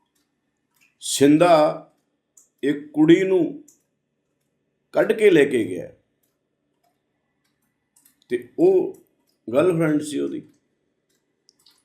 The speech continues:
ਉਹਦੇ ਨਾਲ ਸੋਢੀ ਨੇ ਬਲਾਤਕਾਰ ਕੀਤਾ ਸੀ। ਸੋਢੀ ਨੂੰ ਤਾਂ ਕਤਲ ਕੀਤਾ ਗਿਆ,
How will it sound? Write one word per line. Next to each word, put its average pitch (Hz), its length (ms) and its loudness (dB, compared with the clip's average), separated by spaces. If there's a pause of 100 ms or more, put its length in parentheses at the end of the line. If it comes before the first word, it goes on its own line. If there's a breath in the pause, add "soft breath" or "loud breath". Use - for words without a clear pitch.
(260)
ਉਹਦੇ 170 220 4
ਨਾਲ 143 600 -2 (180)
ਸੋਢੀ 170 400 -4
ਨੇ 185 120 -2
ਬਲਾਤਕਾਰ 127 600 -4
ਕੀਤਾ 135 340 -18
ਸੀ। - 220 -20 (760)
ਸੋਢੀ 151 360 0
ਨੂੰ 156 100 0
ਤਾਂ 143 340 -6
ਕਤਲ 143 300 -8
ਕੀਤਾ 131 280 -14
ਗਿਆ, 120 180 -14